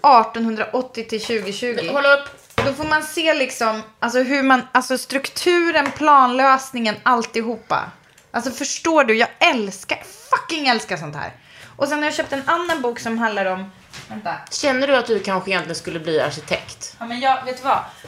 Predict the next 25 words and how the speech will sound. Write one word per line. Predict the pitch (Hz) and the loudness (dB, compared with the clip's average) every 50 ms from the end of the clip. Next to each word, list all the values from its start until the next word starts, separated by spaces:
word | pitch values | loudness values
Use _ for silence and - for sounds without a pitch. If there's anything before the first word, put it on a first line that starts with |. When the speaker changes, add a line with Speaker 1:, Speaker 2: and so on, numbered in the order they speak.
| - - | -16 -12
Speaker 1:
Alltså | - 226 226 226 | -10 -8 -8 -6
Pernilla | - - 262 269 277 269 277 311 339 320 | -6 -4 -2 -2 -2 -2 0 2 0 0
sa | - - 302 302 | 2 2 0 2
ju | 285 254 | 2 2
det | 208 170 | 0 -2
till | - 175 | -2 -4
mig, | 180 170 170 180 180 - | -4 -2 -2 -2 -2 -4
vilket | 214 233 233 240 226 - - - - 202 - | -6 -6 -4 -4 -4 -6 -8 -12 -10 -8 -2
satte | - 262 247 247 - | 0 0 0 0 -2
igång | 247 226 226 226 - 381 349 269 226 | -4 -4 -2 2 4 4 4 4 0
något | 185 151 | -2 -2
Speaker 2:
Ja, | 147 170 170 165 - | -2 -2 -2 -2 -2
Speaker 1:
i | - | -2
mig. | 160 - | 0 2
Speaker 2:
skola | 214 214 202 196 190 | 2 2 2 2 0
om. | - 196 175 | 0 2 4
Speaker 1:
Hon | - 349 311 262 214 | 4 4 4 4 6
bara, | 190 170 180 180 - - - - _ _ _ | 6 6 6 4 0 -8 -20 -20 _ _ _
"Ska | - - - | -8 -4 -2
inte | 254 233 294 285 | -2 -2 -2 -4
du | 269 240 233 359 415 392 | -4 0 2 4 4 2
bli | 254 190 185 - | 2 -2 -4 -4
arkitekt?" | 180 185 180 - - 254 - - | -2 -4 -4 -4 -4 -4 -2 -2
Jag | 240 226 | -2 0
bara... | 190 160 160 | 0 -2 -2